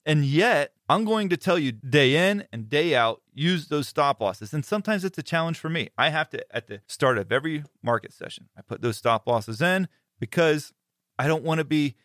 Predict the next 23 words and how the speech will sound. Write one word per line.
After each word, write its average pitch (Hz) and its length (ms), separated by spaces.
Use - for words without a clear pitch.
forced - 720
to 147 100
decide 139 300
whether 135 240
or 127 40
not 127 160
I'm 123 120
gonna 123 200
honor 120 260
that 110 200
stop 110 340
loss, - 200
because 120 320
it's 113 140
a 117 40
lot 120 300
harder 147 260
in 110 80
the 107 80
heat 135 240
of 123 80
the 110 80
moment. 110 340